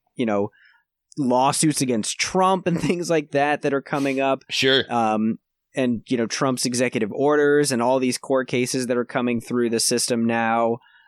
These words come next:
Speaker 1: Um, that's gonna be some really exciting stuff for sure. Second prediction, maybe, like, the end of the world. It's like, it's one of
Speaker 2: <laughs>
Speaker 1: those
Speaker 2: Right.
Speaker 1: two things is gonna happen.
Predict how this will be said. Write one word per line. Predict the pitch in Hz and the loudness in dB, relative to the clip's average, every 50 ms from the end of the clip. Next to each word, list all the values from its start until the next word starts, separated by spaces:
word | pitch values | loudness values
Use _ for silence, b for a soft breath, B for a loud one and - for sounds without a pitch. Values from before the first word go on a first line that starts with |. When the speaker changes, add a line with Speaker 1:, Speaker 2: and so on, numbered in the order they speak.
| b b - | b b -8
Speaker 1:
Um, | - 113 110 107 104 104 104 107 107 - - - | -4 -2 0 0 2 0 0 0 -2 -4 -6 -8
that's | - 120 131 131 135 - | -2 0 0 0 0 0
gonna | - 139 123 | -2 -2 0
be | 113 123 117 | 0 0 0
some | - 123 113 110 113 | 0 0 0 0 0
really | 117 117 113 110 110 | 0 0 2 2 0
exciting | 107 - - - 117 107 110 107 104 101 101 101 101 104 - _ _ _ _ | 0 0 0 0 2 2 2 2 2 0 2 0 0 -2 -4 _ _ _ _
stuff | - - - - - 120 113 107 | -2 -2 -2 0 2 0 0 0
for | - - 113 | -2 -4 -4
sure. | - - 120 107 B B B B B B B B B _ - | 0 0 0 0 B B B B B B B B B _ 0
Second | 135 - 208 208 214 - 208 175 | 2 4 4 4 4 2 0 0
prediction, | 185 170 160 165 151 - 165 143 131 | 2 4 4 2 4 4 2 4 4
maybe, | 131 139 143 139 139 139 135 131 131 131 - _ _ _ _ - | 4 4 4 4 4 4 4 4 4 2 2 _ _ _ _ -4
like, | 123 120 117 117 113 92 - | 0 2 2 2 2 0 -4
the | - 127 127 120 120 | -2 -2 -2 0 2
end | 123 120 117 | 2 2 4
of | 107 | 4
the | 113 107 | 2 2
world. | 107 104 98 - - - - - _ - | 2 2 2 0 -2 -6 -8 -10 _ -2
It's | 120 160 - - | 0 0 2 4
like, | 220 - - | 2 4 6
it's | 262 214 147 - 220 180 | 4 4 4 4 2 4
one | 170 175 | 4 2
of | 160 | 2
Speaker 2:
<laughs> | |
Speaker 1:
those | 151 139 | 4 4
Speaker 2:
Right. | 127 123 123 | 6 6 6
Speaker 1:
two | 131 147 139 | 4 2 2
things | - 147 135 127 131 123 | 2 2 2 2 2 0
is | 131 120 117 | 0 0 2
gonna | 127 123 117 113 | 2 2 2 2
happen. | 120 117 107 - 104 98 | 2 2 0 -2 -6 -10